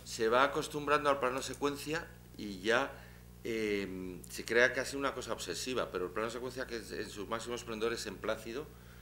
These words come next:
eh, él dice que lo hace por comodidad y porque va descubriendo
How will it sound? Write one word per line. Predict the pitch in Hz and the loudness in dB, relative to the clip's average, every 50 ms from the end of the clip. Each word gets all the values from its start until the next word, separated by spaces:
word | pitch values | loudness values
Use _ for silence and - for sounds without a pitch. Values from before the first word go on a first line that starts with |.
| - - - - - - - - | -18 -18 -18 -18 -18 -18 -16 -8
eh, | - - 110 104 104 104 104 - - 104 104 | -2 2 4 6 6 6 4 2 2 2 2
él | 107 117 | 2 0
dice | 127 127 127 139 | -2 -2 -2 0
que | 127 | 0
lo | 135 | 0
hace | 131 131 139 | 0 0 0
por | 139 127 110 | 0 -2 -2
comodidad | - 113 101 101 101 92 87 92 92 107 107 - - - - - - - - - - - | 0 -4 -6 -4 -4 -6 -6 -2 0 0 0 0 -2 -10 -16 -16 -18 -18 -18 -18 -12 -10
y | 107 117 | -8 -4
porque | - 110 107 - - 110 | 0 0 0 2 2 4
va | 110 123 131 131 | 8 8 8 8
descubriendo | 147 139 - - 139 131 127 135 143 143 143 135 139 151 156 - | 6 2 2 -2 -4 -4 0 2 2 2 2 0 -2 -2 -2 -6